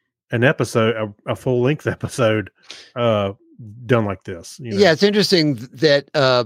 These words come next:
Speaker 2: they said in that documentary that, uh, you were talking about, Craig, uh, that they actually did ten scripts
Speaker 1: Mm-hmm.
Speaker 2: for this, and that they chose five of them to do it. I'm thinking,
Speaker 1: <laughs>
Speaker 2: "Okay,
Speaker 1: Who?
Speaker 2: you chose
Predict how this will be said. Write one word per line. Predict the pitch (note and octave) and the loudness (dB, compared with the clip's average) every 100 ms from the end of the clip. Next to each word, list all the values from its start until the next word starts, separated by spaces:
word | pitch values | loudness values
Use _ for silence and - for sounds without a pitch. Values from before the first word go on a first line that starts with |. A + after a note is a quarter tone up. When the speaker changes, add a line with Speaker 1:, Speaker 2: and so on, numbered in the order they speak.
| G#2 | -2
Speaker 2:
they | C3 | -4
said | A#2 D#3 C#3+ | -2 0 0
in | C3+ | 0
that | B2+ | -4
documentary | - B2 B2+ A#2+ B2+ A2+ | -2 -2 -2 -8 -6 -4
that, | A2 G2+ - | -4 -6 -6
uh, | A#2 | -6
you | A2 | -6
were | A2 | -4
talking | B2+ B2 B2+ | -2 -4 -2
about, | A#2 - | -6 -6
Craig, | A#2+ A2 G2 _ _ _ _ _ | -4 -4 -4 _ _ _ _ _
uh, | A#2+ A2+ A2+ - | -4 -2 -4 -4
that | B2 - | -6 -2
they | B2+ C3+ | 0 0
actually | D#3+ D#3+ | 0 -4
did | C3+ C3+ A#2 - _ | -2 -2 -2 -6 _
ten | - C3 D3+ E3 E3+ D#3+ | -8 -2 -2 -2 -6 -10
scripts | - - - B2 A2 - - - _ _ _ _ _ - | -10 -10 -6 -6 -6 -12 -12 -14 _ _ _ _ _ -8
Speaker 1:
Mm-hmm. | C#3+ C#3+ | 0 2
Speaker 2:
for | C#3+ C3+ B2 A2 G2+ _ _ _ - | 4 4 2 0 -6 _ _ _ -18
this, | G#2+ A#2+ A2 - - | -4 -2 -2 -6 -10
and | A#2+ A2+ | -8 -8
that | - | -6
they | A2 | -8
chose | - A#2+ A2 | -4 -4 -4
five | - C3+ C3+ | -4 -2 -2
of | B2 | -2
them | A#2 G#2+ | -6 -6
to | A2 | -8
do | C3 | -4
it. | B2+ | -4
I'm | A#2 | -6
thinking, | B2+ C3 A2+ - _ _ _ _ _ _ | -6 -6 -8 -12 _ _ _ _ _ _
Speaker 1:
<laughs> | - _ - D3+ | -20 _ -14 -12
Speaker 2:
"Okay, | D3+ F3 D3 A#2+ G2 - | -8 -2 -2 -2 -10 -6
Speaker 1:
Who? | C4 D#4+ | -2 0
Speaker 2:
you | D3 | -2
chose | - - F#3+ G#3+ A3 | -4 0 2 2 0